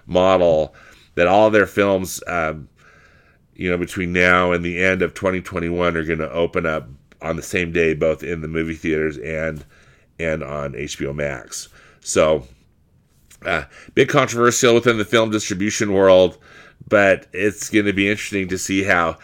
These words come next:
how this all plans, uh, pans out. So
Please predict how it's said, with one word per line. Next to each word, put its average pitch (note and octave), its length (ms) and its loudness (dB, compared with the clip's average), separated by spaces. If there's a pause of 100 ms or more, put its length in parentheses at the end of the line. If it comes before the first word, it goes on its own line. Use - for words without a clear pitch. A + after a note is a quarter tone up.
(240)
how F#2+ 160 2
this F#2 140 2
all F2+ 120 4
plans, F2+ 340 0 (300)
uh, D#2 200 -2 (160)
pans G2 280 0
out. E2 240 4
So F#2 360 4